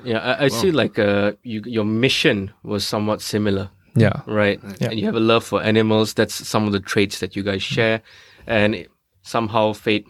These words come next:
Speaker 1: brought you guys together
Speaker 2: Yeah.
Speaker 1: to act
Speaker 4: Yeah.
Speaker 1: on, on,
Speaker 4: Yeah.
Speaker 1: on this, on this, you know, vision and mission.
Speaker 2: So previously
Speaker 1: Right.
Speaker 2: you had no experience, like, with animals, working with animals?
Speaker 3: Uh, professional experience, no. Joe has all that.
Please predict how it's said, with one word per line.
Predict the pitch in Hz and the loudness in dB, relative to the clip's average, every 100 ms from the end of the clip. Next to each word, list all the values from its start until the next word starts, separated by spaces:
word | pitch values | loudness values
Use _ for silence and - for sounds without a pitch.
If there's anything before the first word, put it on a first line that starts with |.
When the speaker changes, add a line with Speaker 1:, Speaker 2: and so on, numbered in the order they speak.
| - | -12
Speaker 1:
brought | 110 113 107 | -4 -4 -2
you | 107 | 0
guys | 104 101 | 0 0
together | 104 107 104 104 | -2 0 2 0
Speaker 2:
Yeah. | - | 0
Speaker 1:
to | 101 160 | -4 0
act | 127 | 2
Speaker 4:
Yeah. | 151 | 4
Speaker 1:
on, | 104 101 104 | 2 -4 -4
on, | 113 110 | -2 -2
Speaker 4:
Yeah. | 127 | 0
Speaker 1:
on | 107 | 0
this, | 104 98 - _ _ | -2 -4 -10 _ _
on | 101 | -10
this, | 98 101 - - | -8 -8 -10 -14
you | 104 | -12
know, | 98 98 | -10 -8
vision | 104 101 104 98 | -6 -4 -2 -4
and | - 98 | -6 -8
mission. | 95 98 - | -10 -10 -8
Speaker 2:
So | - 180 | -2 -2
previously | - 165 185 110 | 0 2 4 2
Speaker 1:
Right. | 151 | 0
Speaker 2:
you | 120 | -2
had | 104 | -2
no | 123 120 | -2 -2
experience, | 104 - 107 107 107 - | -6 -6 -4 -4 -4 -8
like, | 90 85 _ _ | -14 -16 _ _
with | 104 98 | -20 -14
animals, | 104 107 110 110 104 | -10 -8 -6 -8 -10
working | 107 120 | -10 -8
with | 101 110 | -8 -8
animals? | 123 147 160 - _ _ | -8 -8 -12 -20 _ _
Speaker 3:
Uh, | - 113 107 107 - _ _ _ _ _ _ | 2 4 4 2 -2 _ _ _ _ _ _
professional | - 117 131 - 151 | 2 2 2 2 2
experience, | 120 - 113 120 110 | 0 0 0 0 0
no. | 107 120 - | -2 -2 -4
Joe | 107 117 | 0 2
has | 120 113 | 2 -2
all | 107 104 95 | 0 0 0
that. | 104 | -2